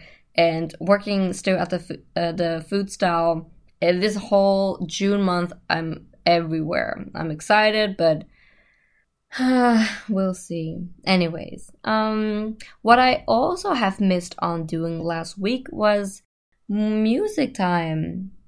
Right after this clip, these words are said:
I haven't incorporated that. I'm thrilled to announce I will be sharing techno track since I feel much better and festival season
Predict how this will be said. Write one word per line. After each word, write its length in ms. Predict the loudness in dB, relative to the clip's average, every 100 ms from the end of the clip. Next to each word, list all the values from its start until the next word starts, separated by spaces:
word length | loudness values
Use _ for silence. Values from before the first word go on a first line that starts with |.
| _ _ 2
I 100 | 4
haven't 280 | 2 -2 -2
incorporated 680 | -2 0 0 0 0 0 0
that. 340 | 0 0 -6 _ _ _ _ _ _ _
I'm 160 | 4 4
thrilled 360 | 4 6 6
to 100 | 4
announce 400 | 0 2 2 0 0
I 60 |
will 160 | 0 0
be 120 | -2
sharing 400 | -4 -4 -2 -2
techno 440 | -4 -8 -4 -2 -2
track 340 | -2 -4 -4 -10
since 340 | -6 -6 -4
I 120 | -4
feel 240 | -4 -4 -2
much 400 | 0 -2 -4 -6
better 540 | -6 -4 -4 -4 -8 -20 _ -4
and 240 | -2 0
festival 460 | -4 -4 -6 -4 -2
season 520 | -4 -4 -4 -4